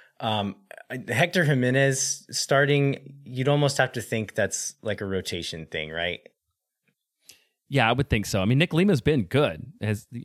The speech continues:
Speaker 2: as, as he's played. Um, and I feel like Hector has not been great this year. Maybe we'll get into that a little bit in terms of the game. But yeah, it seems like it was more of a rotation thing than anything.
Speaker 1: So Austin starts off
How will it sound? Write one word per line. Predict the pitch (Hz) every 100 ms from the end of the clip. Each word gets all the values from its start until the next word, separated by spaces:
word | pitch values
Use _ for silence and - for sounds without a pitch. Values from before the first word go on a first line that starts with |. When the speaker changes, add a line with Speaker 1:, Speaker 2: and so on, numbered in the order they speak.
| - -
Speaker 2:
as, | 110 104 -
as | 107 110
he's | 107 95
played. | 120 131 85 87 -
Um, | 110 90 82 80 -
and | 107 98 -
I | - -
feel | 180
like | 180 -
Hector | 123 110
has | 104 101
not | 107 -
been | 90
great | 82 107 104
this | 82
year. | 87 87
Maybe | 92
we'll | 95
get | 92 92
into | 87 -
that | 90 90 - _ _ _ _ _ _ -
a |
little | 101
bit | 92
in | -
terms | 107 85
of |
the | 87
game. | 82 90 82
But | 87
yeah, | 101 80
it | 85
seems | - 110
like | 110
it |
was | 95
more | 104 92
of |
a | 92
rotation | 90 - 95 92
thing | 85 80
than | 82
anything. | 80 - 80 80 _ _ _
Speaker 1:
So | - 127 175
Austin | 196 190 151
starts | 147 135 -
off | 107 98